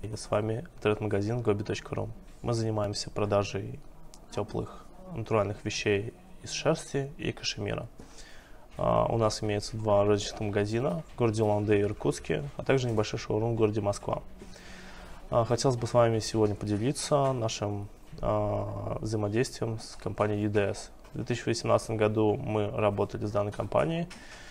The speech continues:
Также у нас была своя рабочая программа лояльности. А, и мы деятельность, а, точнее, сотрудничество с компанией Е Д С приостановили.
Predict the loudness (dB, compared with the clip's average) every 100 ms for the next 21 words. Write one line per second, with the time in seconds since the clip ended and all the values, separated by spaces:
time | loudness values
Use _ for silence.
0 | -16 -18 -12 0 2 4 4 4 4 4
1 | 6 6 8 6 0 -4 0 2 2 2
2 | 0 2 2 2 2 2 2 0 -4 -6
3 | -10 -10 -12 -18 -18 -18 -12 -2 2 4
4 | 4 2 0 -2 -2 -4 -6 -2 0 2
5 | 2 0 0 2 0 0 -6 -6 -10 -6
6 | -4 -4 -6 -8 -8 -4 -4 -4 -6 -4
7 | -2 -4 -6 -8 -2 0 2 4 4 4
8 | 0 -2 -2 -2 0 -2